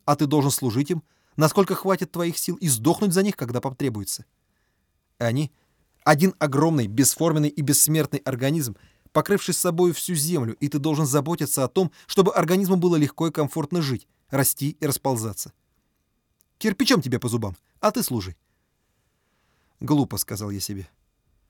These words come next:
«Несколько подонков напали на близкого тебе человека, а ты уже готов винить всех и всякого». «Доля родительская, лотерея», — сказал я себе.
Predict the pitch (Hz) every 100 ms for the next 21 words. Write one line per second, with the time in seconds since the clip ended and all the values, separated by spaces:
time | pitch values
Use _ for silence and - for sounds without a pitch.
0 | _ _ 127 147 131 - 104 127 131 -
1 | 123 117 123 117 117 117 113 120 110 117
2 | 110 120 131 147 117 - 151 123 113 113
3 | 120 117 120 - - 123 120 - 113 -
4 | 107 - _ _ _ _ _ _ _ _
5 | 127 117 123 110 113 151 143 - 143 131
6 | - 123 120 127 127 117 - 113 107 104
7 | - 113 104